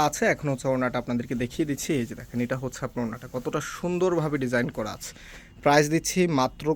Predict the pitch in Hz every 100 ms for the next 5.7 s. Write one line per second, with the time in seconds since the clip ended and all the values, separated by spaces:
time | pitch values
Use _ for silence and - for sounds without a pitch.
0 | 156 147 131 120 110 127 - 160 170 165
1 | 135 - 147 143 135 127 127 110 - 113
2 | 147 165 156 139 117 110 131 - 151 156
3 | 143 - 139 - 139 139 131 120 135 143
4 | 220 - - - - 120 123 123 - 143
5 | 151 160 165 165 156 147